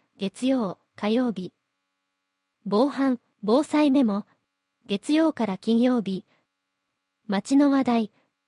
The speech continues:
月曜日。生き生き健康。火曜日。ホンダより。火曜日。藤沢歴史探訪。水曜日。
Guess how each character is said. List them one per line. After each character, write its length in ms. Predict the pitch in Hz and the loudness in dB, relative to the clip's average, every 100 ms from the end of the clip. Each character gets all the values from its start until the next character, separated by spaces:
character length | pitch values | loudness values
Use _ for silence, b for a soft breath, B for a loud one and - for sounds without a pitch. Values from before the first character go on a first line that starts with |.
| _ _ | _ _
月 280 | 202 - 277 | -8 -2 2
曜 200 | 294 269 | 2 2
日。 260 | 185 175 - _ _ _ _ _ _ _ _ _ - | 0 -6 -10 _ _ _ _ _ _ _ _ _ -8
生 120 | 208 | -8
き 20 | |
生 240 | - 311 | 0 -2
き 120 | - - | -2 -4
健 240 | 226 226 | -2 0
康。 260 | 240 233 233 _ _ _ _ _ _ | -2 -2 -4 _ _ _ _ _ _
火 160 | - 208 | -6 0
曜 220 | 254 247 | 0 0
日。 220 | 185 175 _ _ _ _ _ _ _ _ _ - | -4 -12 _ _ _ _ _ _ _ _ _ -4
ホ 160 | 233 | 0
ン 80 | 254 | 2
ダ 100 | 262 | 2
よ 120 | 247 | 0
り。 220 | 196 185 _ _ _ _ _ _ - | 0 -6 _ _ _ _ _ _ -4
火 140 | 214 | 0
曜 200 | 226 247 | 2 0
日。 240 | 190 190 - _ _ _ _ _ _ _ _ | -2 -6 -10 _ _ _ _ _ _ _ _
藤 300 | - 208 254 | -8 -2 -2
沢 280 | - 302 294 | 0 2 2
歴 200 | 302 - | 0 -2
史 160 | - - | -14 -2
探 240 | 302 269 | 2 2
訪。 260 | 220 190 180 _ _ _ _ _ | 0 -4 -8 _ _ _ _ _
水 280 | - 233 254 | -8 -2 0
曜 200 | 262 247 | 0 0
日。 220 | 190 180 | -4 -10